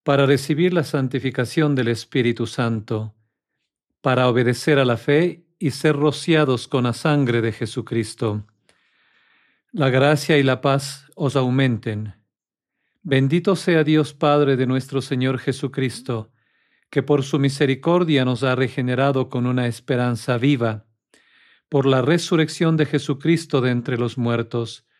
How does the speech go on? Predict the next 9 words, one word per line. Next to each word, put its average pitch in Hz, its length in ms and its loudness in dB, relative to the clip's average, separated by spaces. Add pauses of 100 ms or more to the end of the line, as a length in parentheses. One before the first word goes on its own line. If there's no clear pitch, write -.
(460)
para 143 240 4
recibir 143 720 0
una 180 300 2
herencia 143 420 0
incorruptible 127 920 0
e 131 140 0
incontaminada 127 1300 0 (520)
e - 240 0
inmarcesible, 139 1300 0